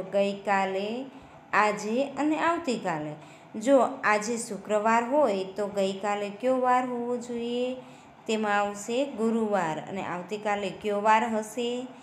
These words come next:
તો તેમાં આવશે શનિવાર. એવી રીતના આપણે જોઈએ કે બીજું છે કે આજે રવિવાર છે તો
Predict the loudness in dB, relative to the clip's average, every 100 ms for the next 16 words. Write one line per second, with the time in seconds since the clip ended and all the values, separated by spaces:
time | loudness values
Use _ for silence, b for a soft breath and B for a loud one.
0 | B B -8 -2 0 2 0 0 -2 0
1 | 0 -2 -4 -2 -4 -4 -4 -4 -8 -12
2 | B B B 4 4 4 2 2 2 0
3 | 0 0 0 0 -2 -4 -4 -2 -2 -2
4 | -2 -2 0 -2 -2 0 2 0 0 0
5 | 2 2 0 -2 0 2 2 0 -4 -2
6 | -2 -2 -8 B B B -4 4